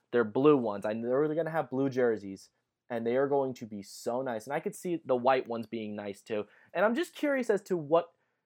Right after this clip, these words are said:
color helmet they're gonna wear. I wouldn't be shocked if it was a blue helmet, but, you know, we'll see. I'm very excited to see what those uniforms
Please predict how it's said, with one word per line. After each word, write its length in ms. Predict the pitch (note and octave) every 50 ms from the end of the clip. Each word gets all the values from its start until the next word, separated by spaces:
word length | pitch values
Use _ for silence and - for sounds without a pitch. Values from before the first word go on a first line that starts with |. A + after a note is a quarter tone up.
| _ _ _ -
color 580 | - - F3+ E3 E3 D3+ D3 C#3 C3 C3 - -
helmet 460 | - - A3 G#3 F#3+ D3+ A2 G2+ - _
they're 140 | _ A2+ A2
gonna 180 | G2 G#2 G2 F#2
wear. 300 | F#2 F2+ - - - - _ _ _ _ _ A3
I 40 | B3+
wouldn't 200 | D4 F4 F4 E4+
be 80 | D4+
shocked 320 | - - - G3 E3+ - -
if 60 | C#3+
it 40 | C#3
was 140 | B2+ A#2+
a 40 | A2+
blue 280 | G#2 F2 G#2 G#2 G#2 G2+
helmet, 460 | G2+ G#2+ G2+ G2+ G2+ G#2 A2 A#2+ - _ _ _ _ _ _ _ _ _ _ _ _ _ _ _ _
but, 140 | - D#3+ F3
you 80 | G3+
know, 100 | G#3 G#3+
we'll 160 | G#3+ G#3+ A#3+ A#3+
see. 240 | A#3 - C#4+ - - -
I'm 240 | C3+ B2+ B2+ B2
very 240 | A2+ A#2+ B2 B2+ B2+
excited 300 | C3 - - C3 C3+ C3+
to 60 | -
see 180 | - - C#3+ C3+
what 140 | B2+ B2+ -
those 160 | C3 B2+ B2
uniforms 500 | B2+ C3 B2+ B2 C3+ B2+ B2 A#2+ - -